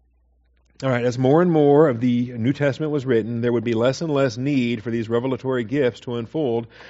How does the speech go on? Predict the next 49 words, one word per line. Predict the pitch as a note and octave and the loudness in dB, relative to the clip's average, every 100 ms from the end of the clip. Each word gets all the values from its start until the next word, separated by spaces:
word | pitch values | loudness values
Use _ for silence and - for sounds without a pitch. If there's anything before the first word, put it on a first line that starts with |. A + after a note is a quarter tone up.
| - | -6
the | B2+ | -2
wisdom | A#2 C3 A#2+ C#3 | 2 2 2 -2
and | C3 | -2
knowledge | C3+ C#3+ A#2+ A#2 | -2 -2 -2 -4
of | A#2 | -6
the | A#2 | -4
Old | B2+ A#2+ | -4 -2
Testament | C#3 B2 A#2 A#2+ | -4 -4 -6 -10
for | A#2 | -8
church | A#2 - A#2 A2 | -8 -6 -6 -4
application. | A2 A2 A#2+ - D#3+ C#3+ - - _ _ _ _ | -8 -6 -8 -10 -14 -16 -20 -20 _ _ _ _
Simply | - C3+ C3 | -2 0 0
speaking, | - D#3+ D#3+ C3 | 0 2 2 0
as | A#2 | -2
we | A#2 B2+ | 0 0
have | B2 | 2
more | C3 C#3+ | 0 0
and | |
more | C#3 C3+ | 0 0
of | |
the | B2+ | -2
New | C3 | -4
Testament, | B2+ D#3+ D#3+ - B2+ B2+ - - - | -4 -2 -4 -4 -8 -8 -14 -20 -4
the | C3 | 0
New | C3+ C#3+ | 2 0
Testament | - F#3+ G3 - D3+ | 0 -2 -2 -2 -2
equips | C3+ - C3 - | -2 0 -2 -2
us | A2 - - - _ _ _ _ _ _ - | -10 -10 -18 -20 _ _ _ _ _ _ -6
to | C3 | -2
make | B2+ C3 | 0 0
the | C3+ C#3 | 0 2
applications | C3 C3 B2+ C3+ C3+ - B2 | 2 0 -2 0 0 -2 -8
we | B2+ C#3 | -6 -4
need | C#3+ A2+ | -2 -2
of | G#2+ | 0
all | A#2 B2 | 2 2
the | A#2 A#2 | 2 -2
Old | A2+ B2+ | -2 -4
Testament | - C3 - C#3 B2+ | -2 -4 -4 -10 -6
doctrine | A#2+ A#2+ C3 C3 | -4 -4 -6 -12
as | A2 | -10
well | A2+ A#2 | -8 -8
as | A2+ | -8
now | A#2 A2+ | -10 -10
the | B2 | -8
New | B2 | -10
Testament | A#2 G#2+ G#2+ A#2+ C#3 | -10 -10 -10 -12 -14
mystery | D#3+ E3 - - | -14 -16 -18 -20
doctrine. | A2 G#2+ _ C3+ | -20 -20 _ -20